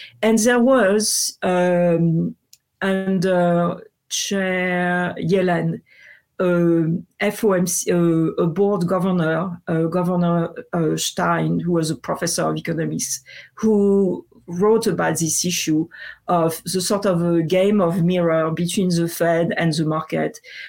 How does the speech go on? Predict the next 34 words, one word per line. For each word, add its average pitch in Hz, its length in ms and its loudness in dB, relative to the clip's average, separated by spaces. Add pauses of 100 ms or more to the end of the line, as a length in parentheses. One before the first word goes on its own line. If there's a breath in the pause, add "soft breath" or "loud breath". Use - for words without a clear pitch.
The 180 200 0
Fed 196 300 0
says 170 260 0
something, 175 540 2
the 165 160 2
market 165 460 0
does 165 200 0
something 160 380 -2
else. 160 280 -2
So 165 100 -2
the 170 120 0
Fed 175 320 0
tries 165 380 0
to 160 200 -2
address 165 420 0
what 156 140 -2
the 165 100 0
market 165 420 -2
has 160 160 -2
done, 160 300 0 (420 loud breath)
and 185 180 2
so 185 180 0
on 185 100 2
and 175 100 2
so 175 160 0
forth. 165 340 -2
And 190 140 4
the 214 80 4
bottom 233 380 4
line 202 300 2
is 180 200 -2
that 170 240 0
the 160 140 -2
Fed 185 540 0